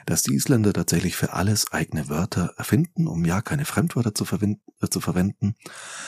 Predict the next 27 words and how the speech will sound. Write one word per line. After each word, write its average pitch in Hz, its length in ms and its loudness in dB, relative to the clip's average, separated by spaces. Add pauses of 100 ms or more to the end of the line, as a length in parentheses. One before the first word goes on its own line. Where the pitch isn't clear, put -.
(160)
Und 92 100 0
dann 80 120 4
heißt 90 220 2
halt 82 100 -2
der 73 120 -2
Laptop 87 380 -2
übersetzt 82 500 0
so - 80 -4
viel 82 260 -2
wie 85 260 0 (400)
klappbare - 920 2
Rechenhexe 143 1200 4 (680)
oder 90 300 2
der 80 400 2 (760)
Panda-Bär 101 580 4
heißt 160 240 0
Bambusbjörn. 135 840 8 (600)
Ja, - 260 4 (140)
äh, 117 280 4 (160)
ansonsten 117 580 6
aber, 85 600 2 (120)
wenn 101 140 2
man 113 120 6
nicht 160 200 4
so - 140 0
spleenig 127 500 4
ist - 400 4